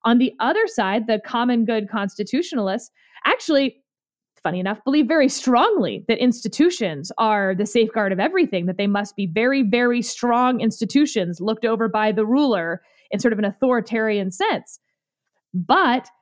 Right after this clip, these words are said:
they believe these institutions are too weak to do that. And therefore, you are justified in destroying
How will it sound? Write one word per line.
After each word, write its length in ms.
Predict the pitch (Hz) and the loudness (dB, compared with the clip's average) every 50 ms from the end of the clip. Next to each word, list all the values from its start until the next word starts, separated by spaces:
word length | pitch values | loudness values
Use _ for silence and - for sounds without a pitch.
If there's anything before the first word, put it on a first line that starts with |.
| - - | 0 4
they 160 | 240 320 392 | 4 4 6
believe 360 | - 349 320 311 277 233 202 | 4 2 0 2 2 0 0
these 260 | 214 311 403 523 494 480 | 0 0 0 0 0 0
institutions 680 | 415 269 - - 247 - - 226 196 - 233 226 226 208 - | -2 -2 -2 -4 -6 -4 -2 -4 -4 -2 -2 -2 -2 -2 -2
are 160 | - 285 285 | 0 0 0
too 300 | 254 285 - - 381 381 | 0 -2 2 4 4 4
weak 260 | 330 320 330 302 - - | 4 2 -2 -2 -4 -6
to 100 | - 247 | -6 -4
do 240 | 196 254 339 370 311 | 0 0 2 2 2
that. 240 | 220 - 85 - - _ _ _ _ - | 0 -4 -6 -8 -16 _ _ _ _ 0
And 140 | 233 233 208 | 0 2 2
therefore, 400 | 277 294 349 311 311 294 294 277 | 2 0 0 0 -2 -2 0 0
you 140 | 247 240 | 2 0
are 80 | 233 226 | 0 -2
justified 640 | 190 - 254 311 311 - 320 302 - 277 262 254 254 | -2 0 -2 -2 -2 -2 -4 -4 -2 -2 0 0 0
in 80 | 247 226 | 0 0
destroying 600 | 214 208 - - 240 240 220 208 196 196 190 | 0 -2 -4 -4 -2 0 0 0 0 -2 -4